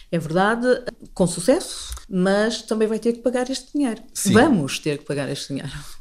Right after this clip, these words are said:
Speaker 2: É sim, eu não tenho acompanhado exatamente estas últimas atuações da Comissão,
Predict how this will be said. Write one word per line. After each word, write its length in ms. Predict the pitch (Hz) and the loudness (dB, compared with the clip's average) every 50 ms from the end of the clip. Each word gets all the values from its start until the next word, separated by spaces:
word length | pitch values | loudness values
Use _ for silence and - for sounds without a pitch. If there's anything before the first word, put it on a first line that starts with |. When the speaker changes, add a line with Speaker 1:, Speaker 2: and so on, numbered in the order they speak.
| 139 - | -10 -6
Speaker 2:
É 60 | - | -6
sim, 380 | 120 - - - 110 107 110 - - | -4 -2 -2 -2 -2 -2 -4 2 6
eu 140 | 131 139 | 6 6
não 160 | 143 139 135 131 | 8 6 4 6
tenho 220 | 135 127 127 127 | 6 6 6 4
acompanhado 580 | 117 - 127 113 113 123 120 123 123 120 110 120 | 4 4 4 4 4 4 4 6 4 4 4 4
exatamente 580 | 117 104 110 113 113 - - 110 113 110 113 | 2 4 2 0 0 0 -2 -2 -2 0 0
estas 380 | 120 110 - - 117 113 113 110 | 0 0 2 0 0 2 2 4
últimas 580 | 131 139 131 - - 120 110 113 117 113 107 120 | 4 2 2 2 0 0 2 2 2 2 4 4
atuações 580 | 113 110 - - 113 110 110 - - 120 107 101 | 2 2 2 2 2 2 2 4 4 2 2 4
da 140 | 107 104 101 | 2 0 0
Comissão, 760 | - - 107 104 101 95 - - - 101 101 104 - - | -2 -6 -6 -2 -2 -2 -2 0 2 2 2 0 -2 -6